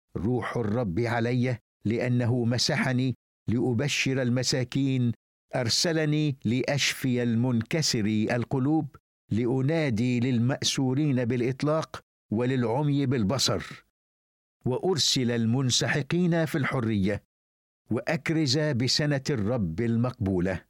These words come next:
ثم طوى السفر وسلمه إلى الخادم وجلس. وجميع الذين في المجمع كانت عيونهم شاخصة إليه،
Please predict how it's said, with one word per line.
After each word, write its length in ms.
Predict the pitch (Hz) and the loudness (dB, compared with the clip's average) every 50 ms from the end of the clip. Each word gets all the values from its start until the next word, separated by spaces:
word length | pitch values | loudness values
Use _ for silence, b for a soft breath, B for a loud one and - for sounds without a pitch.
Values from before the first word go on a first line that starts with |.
| _ _ _ _ _ _ _ _ _ _ _ _ - | _ _ _ _ _ _ _ _ _ _ _ _ -4
ثم 400 | - 131 110 101 104 113 107 104 | -2 0 2 2 2 2 0 -2
طوى 340 | - - 156 160 147 127 | -2 -2 -2 0 0 0
السفر 600 | 113 - - - - 190 190 - 151 160 170 160 - - _ _ _ _ _ _ _ - | 0 0 0 0 0 -2 -2 -2 -2 0 0 -2 -2 -6 _ _ _ _ _ _ _ -4
وسلمه 840 | 101 98 - - 127 110 107 113 143 147 139 135 123 123 127 123 - | -2 -2 0 0 0 0 0 0 0 0 0 2 2 2 0 0 0
إلى 180 | 120 123 123 | 0 0 0
الخادم 600 | 120 110 - - 123 110 95 80 95 90 90 90 90 - - | 0 -2 -2 -2 -2 -2 0 0 0 0 0 -2 -4 -6 -4
وجلس. 580 | 101 120 104 - 120 110 92 90 85 - - 92 - - _ _ _ _ _ _ _ _ _ _ _ _ _ | -4 -2 -2 -2 -2 0 0 0 0 -2 -2 -4 -6 -8 _ _ _ _ _ _ _ _ _ _ _ _ _
وجميع 640 | 85 92 87 - 117 98 98 120 139 143 123 107 110 | -2 -2 0 0 0 0 2 2 2 0 0 0 0
الذين 540 | 117 113 110 120 113 92 123 127 123 120 113 | 0 0 0 0 0 0 0 0 2 0 0
في 120 | - - | 0 0
المجمع 600 | 117 98 104 123 127 92 - 110 120 113 - - - _ _ _ _ _ _ _ _ | 0 0 0 0 0 0 0 0 0 -2 -2 -6 -14 _ _ _ _ _ _ _ _
كانت 420 | - 139 135 135 127 127 127 - - | -2 -2 0 0 0 -2 -2 -4 -4
عيونهم 680 | 101 110 107 113 135 151 143 131 131 123 135 120 117 | -2 0 0 2 2 2 0 0 0 0 0 0 0
شاخصة 680 | - - - 147 127 123 113 - - 160 - - 139 127 - | -2 -2 -2 0 0 0 0 0 0 0 0 0 -2 -2 -2
إليه، 640 | 135 127 110 123 123 127 117 101 90 76 - _ | -2 0 0 0 0 0 0 0 -2 -4 -8 _